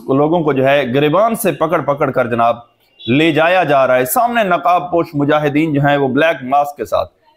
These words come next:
ये देखें, ये मूनस इलाही की वालिदा के साथ देखें, परवेज इलाही की जो अहली-, अहलिया हैं उनके साथ क्या सलूक हुआ है। <coughs> ये देखें, ये मुख्तलिफ पीटीआई के जो, अ, तायीद कुनिंदगान और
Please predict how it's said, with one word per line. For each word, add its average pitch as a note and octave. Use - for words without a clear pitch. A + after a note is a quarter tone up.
ये F3
देखें, A2+
ये E3+
मूनस F#3
इलाही F3
की F#3+
वालिदा G#3+
के F#3
साथ D#3+
देखें, D3
परवेज E3+
इलाही E3+
की F3
जो D#3+
अहली-, E3+
अहलिया D#3+
हैं D3
उनके A3+
साथ F#3
क्या E3
सलूक C#3+
हुआ A2+
है। B2
<coughs> -
ये G#2+
देखें, A2+
ये G3+
मुख्तलिफ F#3
पीटीआई F3+
के F3+
जो, E3+
अ, C3+
तायीद F3
कुनिंदगान E3
और -